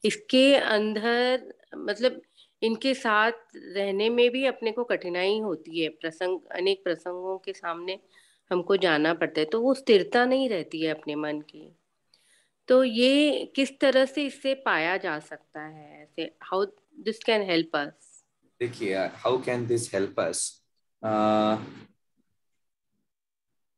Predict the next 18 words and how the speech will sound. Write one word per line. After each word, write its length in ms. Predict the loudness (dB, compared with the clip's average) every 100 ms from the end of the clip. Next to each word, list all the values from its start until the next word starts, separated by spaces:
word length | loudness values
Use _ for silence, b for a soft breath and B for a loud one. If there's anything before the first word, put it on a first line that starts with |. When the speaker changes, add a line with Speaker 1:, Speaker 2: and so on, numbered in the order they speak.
| _ _ 0
Speaker 2:
why 440 | 4 4 4 0 -8 -20 _ -2
is 180 | 0 2
the 160 | 0 -2
mind 340 | 0 -2 -4 -4
not 160 | -4
steady? 500 | -4 -4 0 0 0 -2 -10 _ _ _ _ _ _ _ _ _ _ _ _ _ _ _ 0
I 120 | 2
will 200 | 4 2 2
give 180 | 4 6
you 160 | 4 2 -8 _ -2
very 300 | 0 2 0 -4 -10 _ _
clean, 360 | -2 0 -2 -6 -4
clear 380 | -2 0 -2 -4
example 520 | -6 -6 -2 -2 -2 -6 _ _ _ -2
on 120 | -2
a 60 | 0
physical 440 | 2 2 2 0 0
basis। 520 | -2 -6 -8 -8